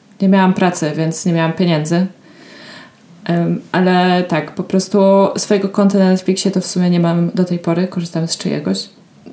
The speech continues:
Czytałam dużo książek. Em, wydaje mi się, że najlepsza, jaką przeczytałam, no to jest książka, e, Purple Hibiscus, czy Mamandy Ngozi Adichie, która jest, no, jedną z moich ulubionych pisarek.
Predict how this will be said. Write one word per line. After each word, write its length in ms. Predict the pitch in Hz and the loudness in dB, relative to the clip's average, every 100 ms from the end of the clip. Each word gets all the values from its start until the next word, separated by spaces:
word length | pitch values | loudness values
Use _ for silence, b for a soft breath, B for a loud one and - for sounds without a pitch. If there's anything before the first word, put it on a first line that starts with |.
| - - | -16 -4
Czytałam 400 | - 247 277 254 | 0 2 4 4
dużo 220 | 233 208 | 4 2
książek. 760 | 208 202 185 196 226 254 - - - | 0 0 2 2 0 0 -6 -16 -6
Em, 520 | - 180 180 180 185 175 - _ _ | -2 0 2 2 0 -4 -14 _ _
wydaje 260 | 196 202 208 | -4 0 2
mi 100 | 208 | 2
się, 180 | 208 202 | 2 0
że 320 | 196 190 190 | 2 2 4
najlepsza, 420 | 190 185 202 - | 4 4 2 2
jaką 220 | 190 - | 0 0
przeczytałam, 800 | 196 - 196 196 185 180 175 175 | -2 -2 -4 0 2 4 4 2
no 80 | 175 | 2
to 160 | 180 180 | 0 0
jest 160 | 175 | 0
książka, 800 | - - 180 - 185 170 170 170 175 B B B B B | -2 0 0 0 0 2 4 2 -2 B B B B B
e, 100 | - | -6
Purple 500 | - 180 185 185 180 | -2 -2 0 0 0
Hibiscus, 840 | 185 160 156 - 170 175 - - - _ _ | 0 0 0 -2 -2 -2 -4 -12 -20 _ _
czy 160 | - - | -8 -2
Mamandy 460 | 175 175 175 170 175 | 2 2 2 2 2
Ngozi 380 | 170 175 170 | 2 0 2
Adichie, 480 | 170 165 - - 170 | 0 0 -4 0 0
która 260 | 165 - 160 | 0 0 0
jest, 260 | 160 - - - | 0 -4 -8 -2
no, 60 | |
jedną 360 | 175 165 165 165 | 0 2 0 -2
z 140 | - | -2
moich 220 | 160 165 175 | -2 -2 -2
ulubionych 400 | 175 180 175 - | 0 2 0 -2
pisarek. 540 | - 180 175 226 - | -4 0 2 0 -2